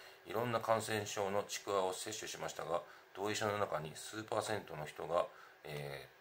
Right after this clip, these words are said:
ー、パタッっていうことですね、ということが書いてあったので、すごく印象的で怖かったです。」うん。まあ、個人の自由だと、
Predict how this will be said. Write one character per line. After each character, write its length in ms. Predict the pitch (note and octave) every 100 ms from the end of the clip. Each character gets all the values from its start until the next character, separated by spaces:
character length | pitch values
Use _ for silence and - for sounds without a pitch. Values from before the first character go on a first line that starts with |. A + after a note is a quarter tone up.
| -
ー、 20 | -
パ 120 | E4+
タ 80 | G4
ッ 20 |
っ 40 |
て 200 | - -
い 40 | F2
う 40 |
こ 100 | -
と 100 | D#2+
で 60 | C#2
す 100 | F#2
ね、 120 | F#2
と 80 | F#2
い 20 |
う 40 | F2+
こ 80 |
と 140 | F#2 E2
が 40 |
書 80 | G2+
い 60 | F#2+
て 60 |
あ 40 | D2+
っ 20 |
た 120 | -
の 60 | D2+
で、 60 |
す 120 | - F2
ご 100 | G2+
く 260 | - C#2+
印 100 | E2
象 140 | E2 D#2+
的 160 | D#2+
で 80 | D#2
怖 220 | - F#2
か 100 | -
っ 40 | - -
た 60 |
で 140 | - F2
す。」 200 | - - - - - - - - - - - E2+
う 20 |
ん。 260 | E2 D2+ - - - - - - - - -
ま 260 | G#2+ E2+ -
あ、 20 | -
個 80 | A#2
人 160 | G#2+
の 80 | E2
自 100 | D2+
由 80 | G2+
だ 120 | D#2+
と、 140 | -